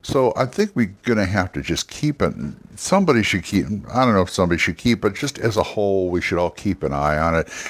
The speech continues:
And things like these Kickstarters I'm talking about, remember, vote with your wallet.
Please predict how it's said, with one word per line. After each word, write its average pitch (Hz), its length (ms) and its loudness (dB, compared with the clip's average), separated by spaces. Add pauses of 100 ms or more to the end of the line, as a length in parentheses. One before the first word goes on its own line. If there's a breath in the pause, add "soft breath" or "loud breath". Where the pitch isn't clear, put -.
(100)
And 143 160 0
things 175 260 -2
like 127 160 0
these - 180 -2
Kickstarters 90 520 2
I'm 80 120 0
talking 80 340 2
about, 85 280 2
remember, 107 460 2
vote 101 320 0
with 101 140 -4
your 78 100 2
wallet. - 400 -2